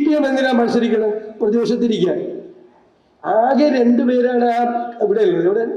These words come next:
തമിഴ്നാട്ടിൽ, അത് നമ്മുടെ മുന്നണിയിലാണ്,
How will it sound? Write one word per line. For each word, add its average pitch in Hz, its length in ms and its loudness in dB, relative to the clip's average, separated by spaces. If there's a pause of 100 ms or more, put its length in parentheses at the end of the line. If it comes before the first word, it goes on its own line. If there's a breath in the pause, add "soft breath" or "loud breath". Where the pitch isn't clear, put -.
(100)
തമിഴ്നാട്ടിൽ, 226 540 0 (1200)
അത് 254 100 2 (200)
നമ്മുടെ 277 280 2
മുന്നണിയിലാണ്, 254 540 0